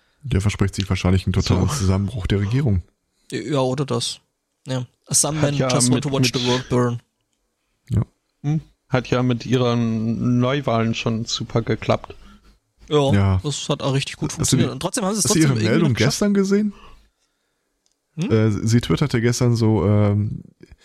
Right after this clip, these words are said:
Speaker 1: „Wir haben jetzt ein neues Gesetz umgesetzt, das irgendwie, äh, betrügerische Gebühren bei Kreditkarten und so weiter, äh, verhindern soll. Äh, irgendwie Service to our citizen.“ Und, äh, alle Kommentare darunter,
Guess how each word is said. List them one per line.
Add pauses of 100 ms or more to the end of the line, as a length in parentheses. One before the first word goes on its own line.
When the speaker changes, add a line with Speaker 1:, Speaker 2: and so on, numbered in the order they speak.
(540)
Speaker 1:
„Wir
haben
jetzt
ein
neues
Gesetz
umgesetzt,
das
irgendwie,
äh,
betrügerische
Gebühren
bei
Kreditkarten
und
so
weiter,
äh,
verhindern
soll. (800)
Äh,
irgendwie
Service
to
our
citizen.“ (680)
Und,
äh,
alle
Kommentare
darunter,